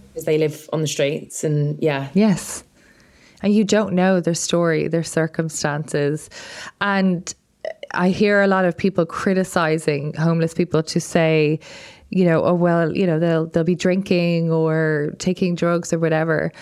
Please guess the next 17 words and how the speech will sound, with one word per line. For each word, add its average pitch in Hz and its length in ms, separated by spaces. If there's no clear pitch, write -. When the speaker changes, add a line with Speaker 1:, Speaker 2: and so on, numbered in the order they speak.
Speaker 2:
And 220 140
then 262 100
I 247 120
ask 214 300
them 185 160
the 165 60
question, 180 720
if 196 160
you 196 140
were 220 120
on 190 160
the 170 100
streets - 720
in 180 100
the 165 80
freezing 196 500
cold 175 680